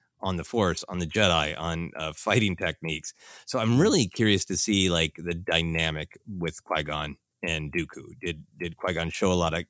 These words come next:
curiosity? Did he, did he challenge Dooku? Was, you know, Dooku's relationship with Qui-Gon fatherly, or, or was it a little bit more, you know, distant? Was it a little bit more teacher student? And I, I know we've got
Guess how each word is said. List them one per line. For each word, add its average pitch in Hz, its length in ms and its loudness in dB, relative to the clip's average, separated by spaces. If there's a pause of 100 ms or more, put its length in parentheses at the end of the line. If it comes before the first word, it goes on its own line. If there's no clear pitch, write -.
(100)
curiosity? 80 600 -4
Did 71 120 -12
he, 78 220 -10 (360)
did 92 120 -4
he 87 80 -2
challenge 92 480 2
Dooku? 73 480 -8
Was, 73 320 -8 (380)
you 92 100 -4
know, 80 220 -2 (220)
Dooku's 87 440 -2
relationship 82 580 -4
with 85 260 -6
Qui-Gon 80 640 -2 (200)
fatherly, 80 760 0 (340)
or, 87 220 -2
or 85 180 -6
was 80 200 -4
it 80 80 -8
a 80 40 -4
little 80 140 -2
bit 78 160 -6
more, 80 240 -6
you 80 320 -12
know, 78 320 -6
distant? 80 640 -2
Was 80 180 -6
it 73 120 -12
a 80 40 -12
little 78 200 -10
bit 78 100 -10
more 78 160 -10
teacher 78 500 -6 (220)
student? 78 480 0
And 95 100 0
I, 107 140 0
I 104 100 0
know 107 300 6
we've 90 160 0
got 90 220 -2